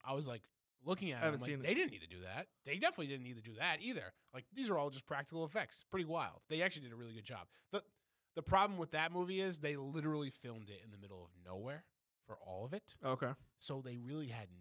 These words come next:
Speaker 1: no location budgets. So all of it went into practical <laughs> effects.
Speaker 2: Oh, okay.
Speaker 1: You know what I'm saying? Like,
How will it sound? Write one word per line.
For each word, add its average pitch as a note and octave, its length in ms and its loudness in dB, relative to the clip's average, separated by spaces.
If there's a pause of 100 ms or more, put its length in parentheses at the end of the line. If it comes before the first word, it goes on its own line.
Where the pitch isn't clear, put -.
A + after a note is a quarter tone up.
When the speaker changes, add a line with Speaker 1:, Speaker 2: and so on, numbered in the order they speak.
Speaker 1:
no F#2+ 300 -8
location F2+ 540 -10
budgets. D2+ 480 -14
So - 320 -6
all C3+ 280 2
of B2+ 60 -2
it B2 60 -6
went A#2+ 160 -8
into A2+ 160 -10
practical G#2 500 -8
<laughs> - 40 -8
effects. - 520 -6
Speaker 2:
Oh, G3 480 8
okay. - 140 -2
Speaker 1:
You A#2 80 4
know E3+ 60 6
what E3 40 4
I'm D#3 60 0
saying? D#3+ 260 2
Like, D3 140 -2